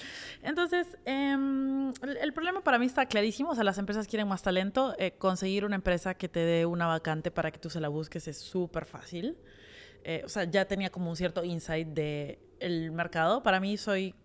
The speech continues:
eh, creo que lo que me ayuda es que soy muy práctica. Entonces, es como que puedo ver algo súper largo y lo resumo como en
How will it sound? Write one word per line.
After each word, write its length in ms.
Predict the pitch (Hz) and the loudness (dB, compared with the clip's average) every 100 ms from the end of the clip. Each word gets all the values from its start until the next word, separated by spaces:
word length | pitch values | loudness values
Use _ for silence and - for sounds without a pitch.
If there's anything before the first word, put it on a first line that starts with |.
| - | -12
eh, 200 | - - | -10 -10
creo 120 | - 208 | -10 -4
que 80 | 214 | -2
lo 100 | 202 | 0
que 80 | |
me 80 | 180 | 0
ayuda 180 | 170 170 | 2 2
es 100 | 175 | 0
que 80 | - | -4
soy 140 | 175 | -4
muy 240 | 170 170 165 | -2 -2 -4
práctica. 640 | - 156 - 165 196 277 - - - - | -4 -6 -6 -2 0 0 -8 -20 -20 -12
Entonces, 680 | 180 175 175 170 170 170 170 | -8 -2 0 0 0 -4 -4
es 120 | 175 | -12
como 280 | - 170 175 | -12 -10 -8
que 120 | 170 | -8
puedo 260 | 165 180 170 | -4 0 0
ver 200 | 165 165 | 0 -2
algo 320 | 175 170 165 | -2 -2 -2
súper 340 | 175 233 196 196 | -4 -4 -2 2
largo 380 | 185 180 196 | 2 2 0
y 120 | 202 185 | 0 -2
lo 100 | 165 | -6
resumo 480 | 160 - 160 160 | -8 -8 -6 -6
como 300 | 160 170 156 | -6 -6 -4
en 280 | 156 151 156 | -6 -6 -10